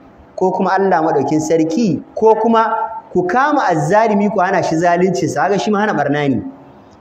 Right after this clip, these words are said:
Manzo Allah ya ce, "Ko kuma Allah maɗaukin sarki ya toshe zukatanku."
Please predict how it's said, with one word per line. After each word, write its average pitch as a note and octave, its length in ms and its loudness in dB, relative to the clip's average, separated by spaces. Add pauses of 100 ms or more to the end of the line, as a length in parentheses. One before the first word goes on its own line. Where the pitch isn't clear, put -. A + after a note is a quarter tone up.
(180)
Manzo C3 200 -2
Allah F3 160 2
ya E3 100 0
ce, E3 240 -2 (100)
"Ko F3+ 140 0 (100)
kuma F#3+ 220 -2
Allah F3+ 260 2
maɗaukin D#3 380 -2
sarki E3+ 520 -2 (680)
ya D3 260 0
toshe G3 500 2
zukatanku." C3+ 680 -2